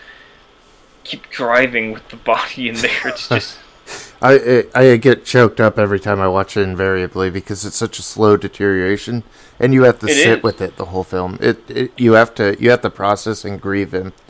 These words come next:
Speaker 2: as he goes.
Speaker 1: Mm-hmm. And this thing, like, we were watching together, and it were just like,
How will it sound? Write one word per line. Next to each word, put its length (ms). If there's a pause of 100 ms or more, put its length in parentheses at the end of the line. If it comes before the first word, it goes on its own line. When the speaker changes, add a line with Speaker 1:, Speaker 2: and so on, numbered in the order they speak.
(380)
Speaker 2:
as 200
he 100
goes. 320
Speaker 1:
Mm-hmm. 100 (720)
And 140
this 140
thing, 160
like, 160
we 100
were 60
watching 400
together, 420
and 140
it 100
were 100
just 240
like, 180